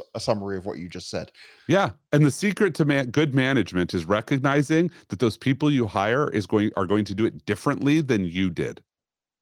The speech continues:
Speaker 2: And if you hired correctly, it'll ultimately be better than you would have done it. But you won't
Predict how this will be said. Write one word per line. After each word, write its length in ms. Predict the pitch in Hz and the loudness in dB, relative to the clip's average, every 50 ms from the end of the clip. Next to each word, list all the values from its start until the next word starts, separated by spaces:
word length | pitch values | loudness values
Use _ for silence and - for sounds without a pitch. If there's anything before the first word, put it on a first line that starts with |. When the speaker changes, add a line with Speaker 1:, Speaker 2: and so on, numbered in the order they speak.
| _ _ _ _ _ _ _ _ | _ _ _ _ _ _ _ _
Speaker 2:
And 120 | - 110 113 | -2 0 0
if 180 | 104 - - | 0 0 0
you 140 | 107 98 87 - _ _ _ - | -2 -2 -2 -4 _ _ _ -20
hired 420 | - - - 92 101 113 131 127 - | -12 -6 -4 -2 0 0 0 -2 0
correctly, 600 | - 160 165 185 185 - - 120 101 95 117 113 - - _ _ - | 2 2 4 2 2 2 2 2 2 2 0 -2 -6 -18 _ _ -2
it'll 240 | 117 113 110 107 - | 0 0 0 0 0
ultimately 500 | - 113 123 113 - - 110 101 - 95 | 0 0 0 -2 -2 -2 -2 0 0 -2
be 140 | 85 - 98 | -2 -2 -4
better 600 | 85 76 73 _ - 120 110 104 87 69 - - _ | -4 -6 -8 _ -2 0 0 2 0 -2 -4 -6 _
than 160 | - 95 85 82 | -2 -2 0 0
you 120 | 80 78 | -2 -2
would 140 | 71 69 64 | -2 -4 -6
have 120 | 73 67 | -6 -2
done 200 | - 110 95 80 | -2 0 0 0
it. 220 | 62 57 - - - _ _ _ _ _ _ _ _ _ _ _ _ | -2 -6 -10 -14 -20 _ _ _ _ _ _ _ _ _ _ _ _
But 140 | - 113 | 0 0
you 160 | 92 95 123 139 | 2 4 4 6
won't 300 | 123 131 143 147 - | 6 6 4 2 0